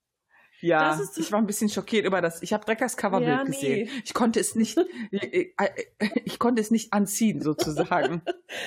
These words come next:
Speaker 2: Ja, es tut mir sehr leid. Ich, äh, hab jetzt so das erste <laughs> gespeichert, was ich gefunden hab, wo ich, wo das Lied drauf war.
Speaker 1: <laughs>
Speaker 2: Das ist leider die Twilight Soundtrack-Dings, aber das Lied ist einfach so schön.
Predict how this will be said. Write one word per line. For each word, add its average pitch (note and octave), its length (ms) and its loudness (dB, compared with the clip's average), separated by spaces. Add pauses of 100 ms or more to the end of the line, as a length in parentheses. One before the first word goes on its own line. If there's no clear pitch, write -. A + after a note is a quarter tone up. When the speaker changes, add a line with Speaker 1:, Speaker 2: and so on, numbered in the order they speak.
(120)
Speaker 2:
Ja, G3 200 0
es A#3+ 120 -2
tut - 160 -6
mir C4+ 140 0
sehr A3 180 2
leid. G#3+ 460 2
Ich, - 300 -6
äh, G#3+ 420 -2 (640)
hab - 260 -8 (160)
jetzt - 340 -6
so G#3+ 120 -2
das B3 200 2
erste A#3+ 400 0
<laughs> - 0 -
gespeichert, - 720 -2
was B3+ 180 2
ich D4 140 -4
gefunden C#4+ 600 0
hab, - 260 -6
wo G3+ 120 -6
ich, B3 100 -2 (180)
wo G#3+ 80 -4
das A3 200 0
Lied A#3 240 -2
drauf A3+ 240 2
war. G3 160 0 (220)
Speaker 1:
<laughs> - 220 -20
Speaker 2:
Das G#3+ 220 -4
ist A3+ 160 -6
leider G#3+ 600 2 (180)
die F#3 140 -12 (120)
Twilight F3 600 0
Soundtrack-Dings, F#3 760 -4
aber G3 340 0 (520)
das G3 260 -4
Lied A#3 300 4
ist - 120 -4
einfach G#3 300 0
so A3 400 0
schön. E3+ 760 0